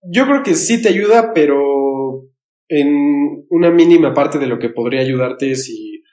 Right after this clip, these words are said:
si sabes moverte en otras áreas, por decirlo de alguna forma. Como que yo creo que depende de cada quien el qué tanto busca las oportunidades, el qué tanto busca seguir aprendiendo.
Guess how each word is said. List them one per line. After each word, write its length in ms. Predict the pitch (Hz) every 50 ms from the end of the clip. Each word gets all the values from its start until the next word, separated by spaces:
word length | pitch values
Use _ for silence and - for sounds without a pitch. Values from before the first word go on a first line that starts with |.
| _ _ _ _ _
si 580 | _ - - - 127 117 113 113 113 110 110 110
sabes 640 | 110 - 127 123 127 131 131 131 131 131 127 - - -
moverte 720 | - 147 131 120 120 120 117 117 123 127 135 131 131 127
en 80 | 127
otras 360 | 127 123 123 123 120 117 -
áreas, 320 | 127 123 127 127 127 127 127
por 120 | 123 120
decirlo 280 | 110 107 - 120 123 123
de 60 | 120
alguna 240 | 113 117 120 120 117
forma. 500 | - - 117 117 120 131 139 131 - _ _ _ _ _ _ _ _
Como 240 | - 131 127 127 127
que 400 | 127 127 127 123 123 123 123 123 - - - -
yo 120 | 156 151 147
creo 120 | 160 156
que 80 | 156 151
depende 300 | 135 123 131 139 147 147
de 100 | 170 -
cada 240 | 131 135 135 135 131
quien 260 | 131 135 135 131 135
el 220 | 131 123 120 131
qué 140 | - - 131
tanto 1000 | 131 131 135 131 131 131 131 131 135 131 131 131 127 123 123 120 117 110 110 - - _ _ _ _ _ _ _ _ _ _ _ _
busca 960 | - 156 139 127 151 165 165 - - - 147 135 131 127 127 131 - - -
las 180 | - 123 113 -
oportunidades, 1200 | 117 120 120 117 117 113 113 113 113 123 135 139 135 131 127 127 123 123 - - - _ _ _ _
el 120 | - 120 117
qué 100 | 117 131
tanto 320 | 131 135 127 131 127 127 120
busca 320 | 123 143 139 - 147 139
seguir 240 | 123 131 120 123 127
aprendiendo. 880 | 123 120 123 113 110 117 120 131 131 127 123 120 117 117 117 117 -